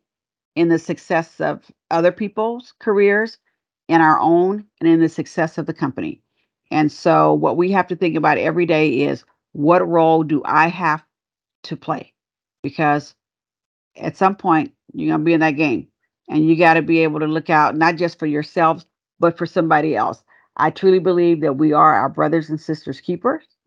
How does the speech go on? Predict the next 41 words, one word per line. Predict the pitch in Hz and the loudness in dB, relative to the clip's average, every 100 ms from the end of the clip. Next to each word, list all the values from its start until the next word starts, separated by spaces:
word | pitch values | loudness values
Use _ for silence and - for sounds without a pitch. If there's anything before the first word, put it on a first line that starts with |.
| _ _ _ _ _ - | _ _ _ _ _ 2
And | 170 160 | 4 4
so | - 165 156 | 2 4 4
we | 165 175 | 4 4
have | 165 170 | 4 2
to | 160 | -4
be | 190 | -4
there. | 156 147 | -2 -2
Go | 139 147 | -2 -4
back, | 143 - | -6 -8
goes | - 151 | -8 -6
back | 143 151 - | -2 -2 -2
to | |
being | 151 151 143 | -4 -2 0
allies | 156 156 147 156 | 0 0 -2 -2
and | 147 | -4
upstanders, | 160 - - 92 - _ _ | -4 -6 -8 -8 -12 _ _
and | - 175 | -4 0
not | 190 226 208 | 2 2 0
just | 214 - | -4 -4
in | - 185 | -10 -8
the | |
company, | 165 185 180 226 285 302 _ _ _ _ - | -8 -8 -8 -8 -10 -10 _ _ _ _ -6
but | 175 | -2
also | 151 175 170 185 | 0 -2 -2 -4
in | 151 170 160 156 _ _ _ | 0 0 0 -2 _ _ _
the | - 151 | -6 -2
world, | 151 151 120 - _ | 0 0 -2 -10 _
that | - 160 160 | -14 -2 0
we | 151 170 | 2 0
all | 123 151 160 156 | 2 4 4 0
need | 156 160 160 | -2 0 2
each | 147 143 | 0 -4
other. | 147 131 - - | -8 -8 -12 -2
All | 170 175 185 | 2 4 4
of | 165 | 0
this | 170 160 | -2 -4
really, | 147 151 147 143 - _ _ - | -4 -2 -2 -4 -8 _ _ -4
uh, | 147 | -2
is | 120 147 | -2 -2
about | 147 139 - | 0 -2 0
people. | 151 - 98 | -4 -6 -10